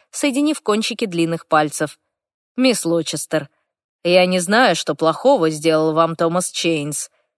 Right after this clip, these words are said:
но я могу сказать одно. Вы рождены не для него, а он не для вас. Вы дикая птица, загнанная в клетку условностей. Он обмотает вашу клетку нерушимой цепью бесконечных аристократических обязанностей».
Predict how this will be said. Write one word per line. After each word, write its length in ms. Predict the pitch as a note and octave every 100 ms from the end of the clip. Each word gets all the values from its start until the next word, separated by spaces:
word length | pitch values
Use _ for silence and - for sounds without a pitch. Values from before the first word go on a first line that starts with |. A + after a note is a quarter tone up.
| _
но 100 | C#4+
я 140 | A#3 G3
могу 240 | F#3 F3+
сказать 520 | - F3 E3 G3 F#3
одно. 440 | F#3 F3+ G#3+ F3+ C3+ _ _ _ _ -
Вы 240 | G3 G3
рождены 440 | G3 E3 F3+ G3 G3
не 140 | F#3+
для 160 | F#3 F#3+
него, 460 | G3 G3 E3+ D3+ _ _ _ _ -
а 220 | F3 F3+
он 220 | G3+ A3+
не 100 | F3
для 240 | D#3+ D#3+
вас. 420 | D3 C#3+ C#3+ - - _ _ _ _
Вы 220 | A3 B3 A#3
дикая 360 | B3+ A#3 B3+
птица, 500 | B3+ - D4+ - E3+
загнанная 540 | D#3+ E3+ E3 E3+ E3+ E3
в 60 |
клетку 400 | - E3 E3 -
условностей. 800 | E3+ - E3+ D#3 D#3+ - D#3+ D3+ _ _ _
Он 180 | C#4+ A#3+
обмотает 600 | F#3 D#3+ F3 - G3+ F3
вашу 300 | D3+ D#3+ -
клетку 400 | - F3 F#3 -
нерушимой 600 | D#3 E3 E3+ - F3 F3 E3+
цепью 420 | - G3+ - C#3+
бесконечных 760 | D#3+ - E3 E3 F#3+ - A#3 - - -
аристократических 1080 | C4 - G#3+ G3 F3 - C#3+ E3 - D#3+
обязанностей». 760 | E3+ D#3+ D3+ D3+ D#3+ - E3+